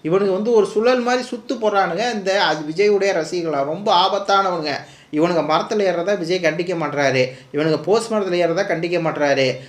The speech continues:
அதே மாதிரி அந்த ப-, ஒரு வீடு இருக்குன்னா அந்த வீட்டு மேல ஏறக்கூடாது, ஒரு கடை இருக்குன்னா கடை மேல ஏறக்கூடாது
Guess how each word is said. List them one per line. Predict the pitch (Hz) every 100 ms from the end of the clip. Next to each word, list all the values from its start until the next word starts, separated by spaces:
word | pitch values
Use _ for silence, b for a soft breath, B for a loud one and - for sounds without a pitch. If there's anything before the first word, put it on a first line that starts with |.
| B
அதே | 135 151 208
மாதிரி | 196 185 196 214
அந்த | - 156 160 160 160 151
ப-, | 151 147
ஒரு | 143
வீடு | 160 226 190
இருக்குன்னா | 151 143 185
அந்த | 196
வீட்டு | 151 208 226 220
மேல | 208 202
ஏறக்கூடாது, | 160 175 170 156 147 156
ஒரு | 151
கடை | - 170 202
இருக்குன்னா | 196 185 208
கடை | 175 175
மேல | 202 202 170
ஏறக்கூடாது | 170 151 143 151